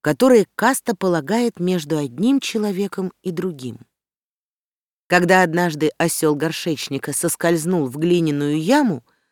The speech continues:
Маугли вытащил оттуда животное за хвост и помог гончару нагрузить осла товаром, который торговец вез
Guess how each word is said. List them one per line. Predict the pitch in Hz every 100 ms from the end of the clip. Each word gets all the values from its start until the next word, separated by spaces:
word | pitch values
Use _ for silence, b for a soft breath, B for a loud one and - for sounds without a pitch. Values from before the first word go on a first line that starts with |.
| _ _ -
Маугли | 175 294 311 196 156
вытащил | 135 254 190 - 131
оттуда | 127 - 220 143
животное | 131 143 202 135 127
за | 123
хвост | 120 175 294 - - _ _ _ -
и | 233
помог | 233 233 339 226
гончару | 190 185 185 247
нагрузить | 294 202 156 151 196 254
осла | 160 - 175 226
товаром, | 220 160 139 131 127 123 b b b
который | - 165 180 156 139
торговец | 139 139 170 190 175 -
вез | 151 202 233